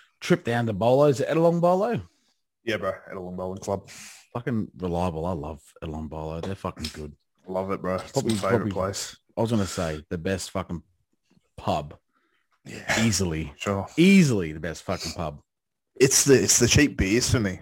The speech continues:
Speaker 2: I mean, it's like four dollars, four dollars fifty, four dollars sixty for a beer still. Still.
Speaker 1: Over,
Speaker 2: And that's
Speaker 1: over, over here, it's fucking double, mate. It's about eight bucks
Speaker 2: Yeah,
Speaker 1: for a schooner of
Speaker 2: it's
Speaker 1: V B. It's disgusting.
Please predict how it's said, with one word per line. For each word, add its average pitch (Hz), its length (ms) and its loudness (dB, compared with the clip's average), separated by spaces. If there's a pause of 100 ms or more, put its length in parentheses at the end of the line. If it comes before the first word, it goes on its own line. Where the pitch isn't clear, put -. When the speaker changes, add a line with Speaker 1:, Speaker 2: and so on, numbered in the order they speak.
Speaker 2:
I 98 40 -6
mean, 104 140 2
it's 90 140 -2
like 110 80 2
four - 340 0
dollars, 95 440 0 (220)
four 110 200 -4
dollars 92 260 -4
fifty, - 340 -4
four 98 200 2
dollars 87 200 0
sixty - 340 -2
for 90 180 -4
a 90 40 -2
beer 90 220 0
still. - 380 -4 (220)
Still. - 320 0
Speaker 1:
Over, 120 160 6
Speaker 2:
And 117 100 4
that's 120 240 4
Speaker 1:
over, 113 240 4 (300)
over 127 160 6
here, 120 160 4
it's - 240 -4
fucking 98 320 -4
double, 107 260 0
mate. 95 220 -4
It's 110 80 -20
about 101 180 -2
eight 101 160 -2
bucks 95 160 0
Speaker 2:
Yeah, 117 80 2
Speaker 1:
for 113 220 6
a - 20 -2
schooner 98 360 -2
of 113 40 4
Speaker 2:
it's 95 140 -2
Speaker 1:
V 92 80 0
B. 101 160 0
It's - 160 -6
disgusting. 95 600 -6